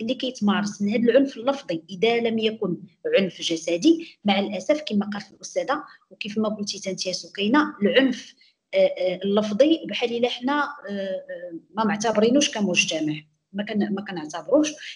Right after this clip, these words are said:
زيد على ذلك ال-، كيف قالت الأستاذة، مقاربة النوع، بحال إلا، آه، ال-، المرأة،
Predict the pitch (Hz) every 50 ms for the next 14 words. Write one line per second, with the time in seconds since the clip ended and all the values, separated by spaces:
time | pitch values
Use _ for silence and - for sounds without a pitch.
0 | - - - - 262 240 196 208 233 226 233 226 226 240 226 214 208 208 - -
1 | 202 - 185 170 170 170 170 160 160 160 - - - - - 214 175 165 196 185
2 | - - - - - - 190 - 185 185 196 202 - 226 220 220 208 208 208 208
3 | 190 180 180 220 285 294 226 202 - - - - - - - 180 - - 240 240
4 | 233 220 226 226 214 214 - - 196 202 196 190 190 190 185 185 190 170 - 180
5 | 175 170 170 165 - - 202 202 214 226 226 208 208 262 302 359